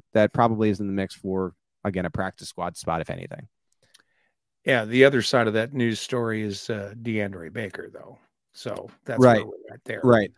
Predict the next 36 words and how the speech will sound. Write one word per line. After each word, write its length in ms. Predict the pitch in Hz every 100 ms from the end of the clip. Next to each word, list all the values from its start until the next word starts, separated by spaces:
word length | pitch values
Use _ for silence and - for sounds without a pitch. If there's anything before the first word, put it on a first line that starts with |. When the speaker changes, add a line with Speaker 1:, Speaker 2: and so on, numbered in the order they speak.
| _ 135
Speaker 1:
Okay, 300 | 127 131 117
yeah, 160 | 117
let's 180 | 113 -
go 100 | 160
right 180 | 127 117
to 40 | 107
that 160 | 104
one, 140 | 101 98
and 100 | 98
then 80 |
we'll 120 | 95 95
get 100 | 90
to 80 |
the 60 | 90
next 260 | 92 95 -
thing. 140 | 95
So 280 | - 104 98
the 120 | 95
Chiefs 260 | - 143 -
end 120 | 120
up 140 | 110 -
waiving 640 | 104 107 101 101 98 95 -
DeAndre 500 | 107 104 98 95 80
Baker 320 | 107 104 95
for 480 | - 135 139 113 92
Devin 360 | - 87 87
Gray, 240 | 85 82 82
that 180 | 82 87
U 100 | 90
S 160 | -
F 160 | 90 -
L 320 | 85 85 -
wide 200 | - 87
receiver. 400 | 87 - 85 85
And 180 | - 123
this, 300 | 240 233